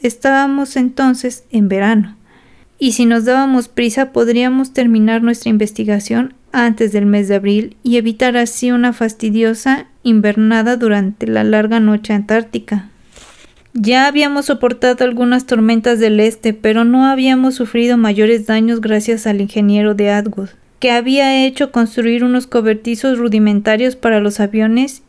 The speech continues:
y había reforzado las principales instalaciones del campamento con muros de nieve. Nuestro éxito y buena suerte habían sido hasta entonces verdaderamente increíbles.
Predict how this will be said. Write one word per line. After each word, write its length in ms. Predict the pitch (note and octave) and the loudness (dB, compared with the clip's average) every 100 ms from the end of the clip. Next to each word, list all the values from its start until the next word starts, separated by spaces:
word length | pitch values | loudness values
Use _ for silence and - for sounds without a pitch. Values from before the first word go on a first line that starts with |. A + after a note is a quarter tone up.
| _ | _
y 140 | B3 A#3+ | -2 0
había 360 | A#3+ A#3 B3 | 0 0 0
reforzado 720 | C4 C4 A#3+ G#3+ - A3+ A#3+ B3+ | 0 -2 -2 -4 -2 0 2 0
las 180 | A3+ | -2
principales 720 | G#3+ A3 G#3+ G#3+ G#3+ A3+ B3 | -2 -2 -2 -2 -2 -2 -2
instalaciones 720 | A#3 A3 A3 G#3 G#3 A3+ A#3 | -2 -2 -2 -2 -2 -2 -2
del 140 | A#3 A3+ | -2 -2
campamento 640 | G#3 G3+ G3+ G#3 G#3+ B3+ | -2 0 0 0 0 -2
con 180 | B3+ A3 | 0 0
muros 340 | G#3 G#3+ G#3 | 2 2 0
de 100 | G3+ | -2
nieve. 420 | G3 G3 G#3+ G3 - _ _ _ _ _ _ _ - | 0 0 0 -2 -8 _ _ _ _ _ _ _ -4
Nuestro 360 | A#3+ B3 B3+ C4+ | 0 0 0 -2
éxito 400 | C4+ C#4+ B3 A#3 | -2 -6 -2 0
y 80 | |
buena 320 | G#3+ A3+ A#3 A#3 | 0 0 0 -2
suerte 480 | - A#3+ A3+ C4+ C4+ | -2 -2 -2 -2 0
habían 460 | A#3 A#3 C4 C4+ | 0 2 0 0
sido 400 | C4 C4 A#3+ G#3 | -2 -2 0 2
hasta 300 | G3 F#3 - | 0 -2 0
entonces 640 | G#3+ G#3+ B3 A3+ C4 B3+ A#3 | 0 2 0 0 -2 -2 0
verdaderamente 720 | B3+ C4 C#4 C4+ A#3+ A3 G#3+ | 0 2 0 0 2 0 0
increíbles. 720 | G#3 G3+ G#3 A3+ A3 F3+ - | -2 -2 -2 -2 -2 -6 -12